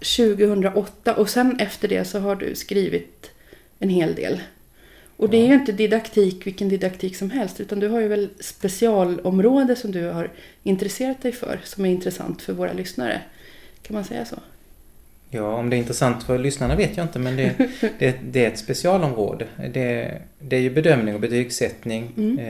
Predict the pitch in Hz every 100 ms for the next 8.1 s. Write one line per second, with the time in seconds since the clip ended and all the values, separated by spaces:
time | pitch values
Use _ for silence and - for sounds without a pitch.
0 | 110 107 107 110 110 - 120 113 117 139
1 | 120 120 120 - - - - - - -
2 | - - - - 131 113 117 - - -
3 | 131 120 147 107 110 - 123 - - 135
4 | - - 120 113 110 107 107 - _ _
5 | _ _ _ _ _ _ - - - 123
6 | 117 113 113 117 117 143 143 - 123 120
7 | 120 107 - 120 135 - - 131 117 117
8 | 131